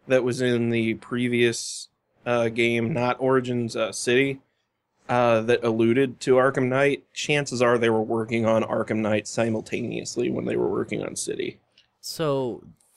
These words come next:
Speaker 2: the, I mean, the other team should have had, I, I would imagine six months to a year.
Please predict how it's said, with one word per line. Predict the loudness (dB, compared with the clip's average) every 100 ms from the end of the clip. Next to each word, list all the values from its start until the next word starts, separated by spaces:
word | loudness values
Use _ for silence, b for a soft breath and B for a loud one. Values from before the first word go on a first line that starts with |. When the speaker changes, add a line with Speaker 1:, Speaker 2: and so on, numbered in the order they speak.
| -20 -10
Speaker 2:
the, | -2 0 0 -4 -10 _ _ _ -4
I |
mean, | -2 0 0
the | 2
other | 2 0
team | -2 -6
should | -6 -6
have | -2
had, | 0 -2 -8 _ _ _ _ _ _ -20 -20 -20 -20 -18
I, | -4 2 4 4
I | 4 4
would | 4 0
imagine | -4 -6 -10
six | -8 -10 -8
months | -12 -10
to | -8 -6
a | -6
year. | -6 -6 -8 -14